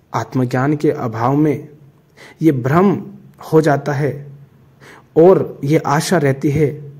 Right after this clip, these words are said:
कि संसार से कुछ पा लिया तो पूरे हो जाएंगे, संतुष्ट हो जाएंगे। और इसी प्रकार कुछ छिन जाने पर हम दुख और क्रोध भी इसलिए व्यक्त करते हैं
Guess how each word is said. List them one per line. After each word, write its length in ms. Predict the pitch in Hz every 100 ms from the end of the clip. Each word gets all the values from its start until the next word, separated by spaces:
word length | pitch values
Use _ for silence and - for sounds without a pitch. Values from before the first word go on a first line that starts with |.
| - - - -
कि 80 | 127
संसार 500 | 139 131 127 131 131
से 340 | 131 156 170
कुछ 260 | 170 147 -
पा 260 | - 123
लिया 420 | 123 123 135 170 214
तो 380 | - - -
पूरे 400 | 120 - 139 147
हो 180 | 131 113
जाएंगे, 580 | 113 120 127 127 151 170 -
संतुष्ट 560 | - - 156 151 143 -
हो 160 | 117 113
जाएंगे। 480 | 110 107 110 123 - _ _ _ - - - - -
और 100 | 127
इसी 200 | 123 151
प्रकार 680 | - 139 156 175 208 - - -
कुछ 420 | 202 202 180 -
छिन 220 | 143 214
जाने 260 | 190 147 156
पर 240 | 151 160
हम 260 | 175 165 165
दुख 380 | 127 175 - -
और 220 | 143 -
क्रोध 260 | 139 139 160
भी 180 | 175 185
इसलिए 340 | 151 143 139
व्यक्त 340 | 120 120 - -
करते 340 | - 113 127
हैं 420 | 123 151 180 208